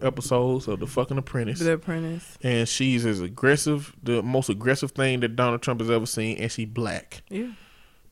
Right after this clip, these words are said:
Speaker 1: You know, Donald Trump, she using her. He using her as a pawn.
Speaker 2: Yeah.
Speaker 1: For the black community.
Speaker 2: Yep.
Speaker 1: And he don't even know that the black community don't
Speaker 2: We
Speaker 1: fuck
Speaker 2: don't
Speaker 1: with Omarosa.
Speaker 2: fuck with Omarosa. We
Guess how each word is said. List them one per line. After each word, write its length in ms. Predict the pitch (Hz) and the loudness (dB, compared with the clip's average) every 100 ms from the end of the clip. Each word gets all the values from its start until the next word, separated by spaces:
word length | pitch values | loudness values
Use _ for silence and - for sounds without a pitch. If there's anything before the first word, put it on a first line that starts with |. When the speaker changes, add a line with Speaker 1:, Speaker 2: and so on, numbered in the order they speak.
| _ - | _ -4
Speaker 1:
You 120 | 127 | 2
know, 320 | 127 127 127 - - - - - - 175 | 4 4 2 -8 -20 -20 -20 -20 -16 0
Donald 320 | 127 165 - | 4 4 2
Trump, 300 | - 143 120 - - - - - - - - - - - - - - | 0 0 0 -8 -20 -20 -20 -18 -20 -20 -20 -20 -20 -20 -20 -20 -18
she 180 | - 113 | -12 -8
using 400 | 131 160 269 233 | -2 2 4 4
her. 220 | 147 117 | 6 6
He 80 | 127 | 4
using 280 | 175 240 247 | 2 2 2
her 100 | 233 | 2
as 80 | 233 | 2
a 60 | |
pawn. 500 | 226 277 302 233 107 - - | -2 -4 -2 -2 -4 -8 0
Speaker 2:
Yeah. 240 | 480 523 226 - - - - - - - | 4 4 0 -8 -20 -20 -20 -20 -20 -20
Speaker 1:
For 120 | - 175 | -2 -2
the 40 | |
black 280 | 156 143 160 | 2 2 2
community. 460 | 175 196 214 165 110 | 2 4 4 4 2
Speaker 2:
Yep. 200 | - 480 | 2 2
Speaker 1:
And 120 | 453 | 0
he 160 | 185 185 | -2 0
don't 160 | 196 | 2
even 200 | 202 196 | 0 0
know 120 | 202 | 0
that 100 | 196 | 0
the 60 | 180 | 0
black 240 | 185 208 | 2 2
community 360 | 202 214 226 233 | 2 2 2 2
don't 200 | 247 262 | 0 4
Speaker 2:
We 80 | 453 | 8
Speaker 1:
fuck 100 | 494 508 | 10 10
Speaker 2:
don't 140 | 508 | 8
Speaker 1:
with 100 | 381 | 6
Omarosa. 320 | 370 349 480 | 8 10 10
Speaker 2:
fuck 120 | 453 | 8
with 120 | 415 392 | 6 10
Omarosa. 520 | 381 359 339 320 285 | 10 10 8 6 8
We 100 | 440 | 8